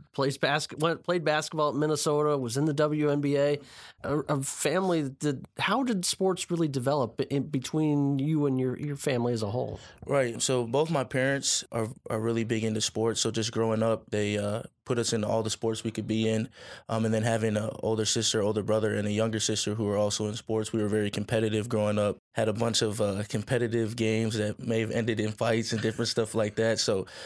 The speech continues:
Speaker 2: being a part of sports was always in, in our, in our family. And then our parents, they've always pushed me to, to be the best that I can in,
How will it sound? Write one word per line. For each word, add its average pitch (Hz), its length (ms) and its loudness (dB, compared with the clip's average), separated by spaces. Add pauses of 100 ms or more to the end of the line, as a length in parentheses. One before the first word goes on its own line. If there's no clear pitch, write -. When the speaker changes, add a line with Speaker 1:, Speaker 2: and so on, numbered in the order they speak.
(380)
Speaker 2:
being 135 180 2
a 123 60 2
part 127 180 0
of 113 80 0
sports 123 340 0
was 110 120 0
always 113 260 2
in, 110 260 0 (120)
in 110 180 0
our, 107 240 0
in 110 160 0
our 104 80 0
family. 107 380 2
And 104 100 0
then 101 100 0
our 98 120 -4
parents, 117 480 -2 (500)
they've 110 180 0
always 113 280 2
pushed - 280 0
me 113 180 0
to, 104 340 -2
to - 120 -4
be 113 140 0
the 104 120 0
best 107 240 2
that 107 100 0
I 104 80 0
can 107 320 0
in, 101 480 -4